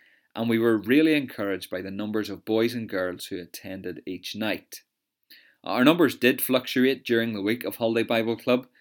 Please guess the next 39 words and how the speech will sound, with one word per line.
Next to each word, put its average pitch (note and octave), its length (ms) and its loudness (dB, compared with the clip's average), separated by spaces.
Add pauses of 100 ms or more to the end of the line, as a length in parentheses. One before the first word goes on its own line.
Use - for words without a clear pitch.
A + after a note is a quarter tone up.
(280)
but G#2+ 180 -4
they G#2+ 140 2
peaked E3 460 -2 (100)
at G2+ 140 -6
one G#2 160 -6
hundred C3+ 380 -6
and B2+ 120 -8
forty-one F#2+ 720 -6
boys F#2+ 400 -6
and F#2+ 180 -16
girls. F#2 680 -6 (280)
There A2 80 -2
were G#2 140 0
songs, C#3 560 4
dramas, A#2+ 500 0
games, A#2 580 0 (380)
memory B2 380 2
verses, B2 560 2 (400)
and A2+ 160 -2
importantly, A#2 640 -2
Bible C#3+ 420 2
stories F#2+ 640 -6 (140)
as, F#2+ 340 -6
at F#2+ 340 -6
Holiday F#2+ 340 -6
Bible G2+ 340 -6
Club. - 320 -12 (460)
We A2 100 0
used B2+ 220 4
the A2+ 100 2
Run A#2+ 160 2
the A2+ 80 0
Race C3+ 240 6
material D3 460 4
produced A2 440 -6
by G2 200 0
C G#2+ 440 2
E G#2 60 4
F, B2 300 0